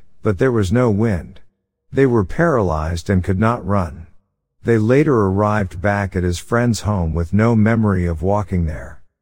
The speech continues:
The witness discussed the incident with two friends, both now deceased, and they had no memory of being on the craft as he did.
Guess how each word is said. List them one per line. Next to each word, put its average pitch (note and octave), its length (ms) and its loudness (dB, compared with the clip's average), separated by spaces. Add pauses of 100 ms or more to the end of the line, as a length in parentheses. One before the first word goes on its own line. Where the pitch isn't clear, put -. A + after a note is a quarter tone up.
(280)
The A2+ 140 2
witness A#2+ 500 2
discussed A2 600 -2
the G2 160 0
incident G2 420 0
with F2 220 -4
two A#2+ 200 0
friends, F#2+ 680 -4 (100)
both A#2 400 0
now G#2 240 0
deceased, F#2 720 -4 (180)
and A#2 140 2
they C3 120 2
had A2 200 2
no C#3 220 2
memory A#2 500 2
of E2+ 160 -2
being G2 300 2
on F2+ 140 2
the F2+ 80 -2
craft F#2+ 440 -4
as E2 140 -6
he F2 100 -2
did. E2 440 -4